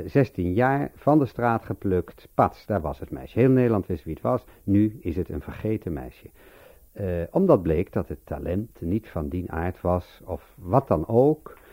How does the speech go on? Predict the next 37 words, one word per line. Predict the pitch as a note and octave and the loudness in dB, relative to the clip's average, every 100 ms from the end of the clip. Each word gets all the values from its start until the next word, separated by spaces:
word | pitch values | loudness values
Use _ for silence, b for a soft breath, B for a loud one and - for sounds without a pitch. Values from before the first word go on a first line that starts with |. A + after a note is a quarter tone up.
| B B - | B B -16
de | - | -12
omstandigheden | E2+ - D#3 D3 C#3+ C3 A#2+ G#2 | -2 4 6 4 0 -2 -2 -2
er | F#2+ | -2
niet | F#2 - | -2 -2
naar | F2 E2 E2+ | -2 -2 -2
waren | D2+ D#2+ G#2+ | -4 -6 -4
om | A#2 - | -6 -2
op | D#3 D3 | -2 0
dat | F3+ D#2 | 0 -2
meisje | D#2 E2+ G2 G2+ - E2 E2+ - | -2 0 0 -2 -4 -4 -4 -4
een | G#2+ | -4
carrière | - D#2 F2+ G#2+ G#2 | -2 -2 -2 -2 -2
te | F2 | -4
bouwen | E2 D#2+ D#2+ | -4 -4 -2
à | A2 | 0
la | F#2+ | 0
Monique | E2 E2 E2 - | -2 -2 -4 -6
van | D#2+ | -10
der | D#2 | -12
Ven. | - C#2+ - _ B B B B B B _ | -14 -16 -18 _ B B B B B B _
Ehm, | A2 G2 F#2 F2 E2 D#2+ D2+ D2 | -4 -2 0 0 -2 -4 -6 -10
nou, | - A2 - | -6 -8 2
dat | B2 C#3+ | 4 4
is | D3 A2 | 2 0
het | G2+ A2+ | 2 0
gevaar, | - D#2 - G#2+ B2 E3+ D3 | 0 -8 0 0 0 -2 -2
dat | G2+ - | -4 -2
wanneer | F#2+ F#2+ E2+ | -2 -2 0
mensen | G2+ G2+ - D#2 C#2+ _ _ | 0 -2 -4 -8 -10 _ _
niet | - G#2 D#3 G3+ | -4 2 6 6
wezenlijk | C#3 C3+ A#2 - F#2 | 4 0 0 -4 -6
weten | G2+ F#2 E2+ | -4 -4 -4
waar | E2 D2 | -6 -6
ze | D#2+ | -4
ja | F2 B2+ | -6 -6
tegen | - A2 G2+ G2 | -8 -8 -6 -8
zeggen, | F2+ E2 E2+ | -10 -10 -12